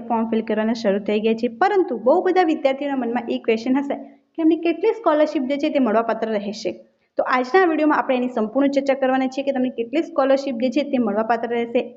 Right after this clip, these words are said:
અને કઈ કઈ સ્કીમ જે છે એ આની અંદર અવેલેબલ છે. તો વીડિયોમાં લાસ્ટ સુધી જરૂરથી બન્યા રહો, જેથી આની સંપૂર્ણ ઇન્ફોર્મેશન જે છે તે મળી રહે. અને આ પી ડી એફ જે છે આપણે Telegram ચેનલમાં મૂકવાના છે, તો આના માટે Telegram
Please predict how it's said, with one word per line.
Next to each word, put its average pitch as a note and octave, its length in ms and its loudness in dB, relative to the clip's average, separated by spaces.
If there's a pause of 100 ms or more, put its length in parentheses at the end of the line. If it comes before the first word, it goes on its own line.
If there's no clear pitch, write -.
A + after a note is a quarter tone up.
(160)
અને D#4 140 4 (420)
કઈ F#4 180 4
કઈ F#4 240 0
સ્કીમ D4 320 2 (140)
જે C4 160 4
છે D4 100 -4
એ C4+ 140 0
આની A3+ 160 0
અંદર A3+ 120 0 (120)
અવેલેબલ G#3+ 340 0 (300)
છે. A3+ 180 -2
તો - 140 0
વીડિયોમાં B3+ 320 2
લાસ્ટ A#3 180 0
સુધી A#3 240 -4
જરૂરથી B3+ 380 -2
બન્યા C4+ 180 2
રહો, F#4 80 2 (180)
જેથી G3+ 300 -4
આની B3 220 -4
સંપૂર્ણ D4+ 440 2
ઇન્ફોર્મેશન D4+ 520 4
જે C#4 120 -8
છે C#4 100 -2 (200)
તે A3 140 0
મળી B3 220 -2 (460)
રહે. C4 120 2 (160)
અને B3 100 2 (120)
આ B3 40 0 (120)
પી C#4 160 4
ડી E4 160 6
એફ C#4+ 100 2
જે D4+ 100 -2
છે C#4+ 60 4
આપણે C4 220 2
Telegram A#3 340 2
ચેનલમાં B3+ 320 2
મૂકવાના B3+ 300 0
છે, C4+ 100 6
તો B3+ 80 0
આના A3 140 0
માટે A3+ 180 -4
Telegram B3+ 320 2